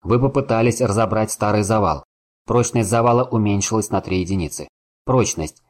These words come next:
девяносто семь из ста. Махал инструментом, словно потерявший разум, золотоискатель.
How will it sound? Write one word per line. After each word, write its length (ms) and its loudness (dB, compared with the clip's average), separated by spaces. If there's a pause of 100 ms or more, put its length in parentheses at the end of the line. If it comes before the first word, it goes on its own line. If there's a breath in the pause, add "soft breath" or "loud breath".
девяносто 540 0
семь 380 0
из 200 -4
ста. 400 -6 (1600)
Махал 360 2
инструментом, 560 2
словно 320 0
потерявший 540 -2
разум, 380 0
золотоискатель. 840 -6